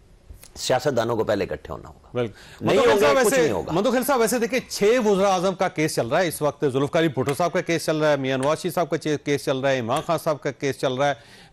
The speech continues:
Speaker 2: फिर यूसुफ गिलानी साहब का केस चल रहा है, फिर राजा परवेज अशरफ साहब का केस चल रहा है, फिर शाहिद खाकान अब्बासी साहब का कर रहा है, जितने जिंदा प्राइम मिनिस्टर हैं,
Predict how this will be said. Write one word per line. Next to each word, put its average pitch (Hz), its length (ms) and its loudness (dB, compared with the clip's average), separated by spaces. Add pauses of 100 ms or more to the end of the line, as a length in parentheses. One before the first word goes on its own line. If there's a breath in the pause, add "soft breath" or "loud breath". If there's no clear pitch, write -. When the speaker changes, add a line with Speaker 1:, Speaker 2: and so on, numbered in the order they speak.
Speaker 2:
फिर 170 180 2
यूसुफ 156 340 0
गिलानी 151 460 0
साहब 165 200 0
का 165 100 0
केस 147 280 -2
चल 139 140 0
रहा 139 140 0
है, 139 140 2
फिर 127 160 -6
राजा 131 200 2
परवेज 165 300 0
अशरफ 170 200 -2
साहब 156 180 0
का 156 120 -4
केस 135 260 -2
चल 127 120 -2
रहा 131 180 0
है, 139 140 0 (280 loud breath)
फिर 160 160 2
शाहिद 170 300 0
खाकान 151 320 -2
अब्बासी 143 360 0
साहब 135 200 0
का 127 220 0
कर 117 180 -4
रहा 135 120 0
है, 139 60 -2
जितने 196 360 0
जिंदा 143 280 0
प्राइम 139 240 0
मिनिस्टर 147 240 -2
हैं, 165 120 0